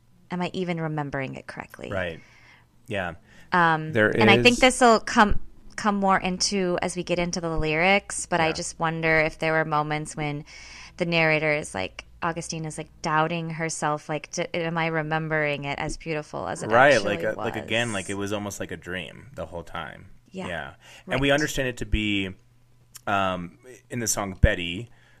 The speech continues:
Speaker 2: from James's perspective, we understand this to be a summer fling. So it was, it was
Speaker 1: Yeah.
Speaker 2: brief. Like, it didn't last but a month or two in the summer. And, um, and, and so it, it's not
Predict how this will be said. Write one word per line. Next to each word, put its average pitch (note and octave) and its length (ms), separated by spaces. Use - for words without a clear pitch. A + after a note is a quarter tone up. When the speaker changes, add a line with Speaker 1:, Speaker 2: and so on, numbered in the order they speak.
Speaker 2:
from F#2 260
James's G2+ 420
perspective, F#2 600
we F#2 100
understand F#2 360
this F2+ 120
to F#2 120
be F2 460
a F#2+ 80
summer F#2 360
fling. D#2 640
So A#2 220
it A#2 140
was, G#2+ 260
it B2 120
was B2 360
Speaker 1:
Yeah. D#3 160
Speaker 2:
brief. D3 480
Like, A#2 140
it A#2+ 80
didn't A#2+ 260
last G#2+ 340
but G2 240
a - 40
month G2+ 280
or F2+ 40
two D2 420
in F#2+ 80
the E2+ 80
summer. E2 580
And, D#2+ 480
um, D#2 440
and, D#2+ 240
and - 100
so E2+ 300
it, - 240
it's - 240
not G2 340